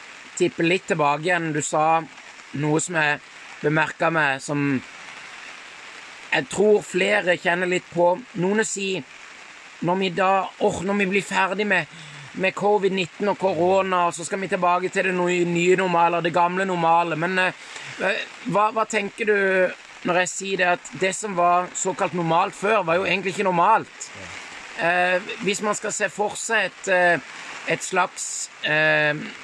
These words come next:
samhold som man hadde før, eh, innspillet til T V-en og datamaskinen og internett og alle disse teknologiske devicene som kom.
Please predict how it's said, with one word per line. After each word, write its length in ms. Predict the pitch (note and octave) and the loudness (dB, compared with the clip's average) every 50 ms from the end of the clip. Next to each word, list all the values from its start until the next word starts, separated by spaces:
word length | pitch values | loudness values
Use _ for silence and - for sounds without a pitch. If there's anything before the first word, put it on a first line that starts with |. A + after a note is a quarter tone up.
| - - - | -18 -14 -10
samhold 840 | - - - G3 F3+ E3 E3+ E3 D3+ E3 F#3 G3+ G3 F3 D#3 C3+ - - - - - - - - - - - - - - | -10 -4 0 0 0 0 0 0 2 4 4 4 4 2 2 0 -4 -6 -16 -16 -16 -16 -16 -16 -16 -16 -16 -16 -14 -8
som 160 | - - F#3 | -4 -2 0
man 140 | F#3 F#3 F3+ | 0 0 2
hadde 520 | D#3+ E3 E3 E3 D#3 E3+ G3 F#3 F#3 F3+ C#3 | 2 2 2 2 2 2 2 4 4 2 0
før, 640 | - - F3 E3+ F3 F3+ F#3 F3+ F3 E3 D#3 D#3+ | -4 0 2 2 4 4 4 4 2 0 2 2
eh, 320 | D#3+ D#3 D3+ D3+ D3 C#3+ C#3+ C#3 C3 A#2+ G#2 - - - - - - - - - - - - - - - - - - - - - - - | 2 4 4 4 2 2 0 0 -2 -4 -6 -10 -16 -16 -16 -16 -16 -16 -16 -16 -16 -16 -16 -16 -16 -18 -18 -18 -18 -18 -18 -18 -4 -2
innspillet 680 | E3+ F#3+ F3 E3+ - - - - F3+ F3 F#3 F#3+ F3+ - | 0 0 0 0 -4 -6 -6 -2 -2 0 2 0 0 0
til 320 | - F3+ E3 D#3+ D#3 D#3 - - - - - - | 0 0 2 2 0 0 -4 -12 -18 -16 -14 -6
T 320 | - G3+ G#3+ G#3+ G3 F#3+ | 0 2 2 4 2 0
V-en 420 | F3+ F#3+ G3+ F#3+ F#3+ F#3+ F#3+ F#3+ F3 | 0 2 2 2 2 2 0 0 0
og 280 | D#3+ D#3 D3+ D3 C#3 - - - - - - | 2 2 2 2 2 -2 -8 -14 -14 -4 0
datamaskinen 920 | F3+ F3+ F#3 F#3 - - F#3+ F#3 F#3 F3+ - F#3 F#3 F#3 F3+ F#3 F3+ E3+ | 2 2 2 2 0 -2 0 0 0 -2 -2 -4 -2 -2 -2 -2 -2 0
og 100 | D#3 D3 | 0 2
internett 800 | D3 F3+ G3 G3 - - F#3+ F#3+ G3 F#3+ F#3+ F3 - - - - | 2 2 0 -2 -2 -2 -2 0 2 2 0 -2 -4 -8 -2 0
og 340 | E3+ D#3 D#3 D3+ D3 C#3+ B2+ - - - - - - | 2 4 4 4 4 2 0 -4 -12 -12 -12 -4 -2
alle 180 | F3+ F#3+ G3+ G#3+ | 0 0 0 0
disse 360 | F#3+ G3 F3+ - - G#3+ F#3+ - | 0 0 -2 -2 -6 -6 -4 -4
teknologiske 720 | G3+ F#3+ - F#3+ G3 G3 G#3+ B3 C#4 C4+ A#3 G#3 - A3 G3+ | -4 -4 -4 -2 0 2 4 4 4 2 0 -2 -2 -2 -2
devicene 420 | F#3 F3+ F#3 F3+ E3+ - F3+ E3 | 0 2 2 0 0 -2 -4 -4
som 140 | - E3+ D#3+ | -4 -6 -2
kom. 240 | - E3+ D#3+ C#3 | 0 2 2 2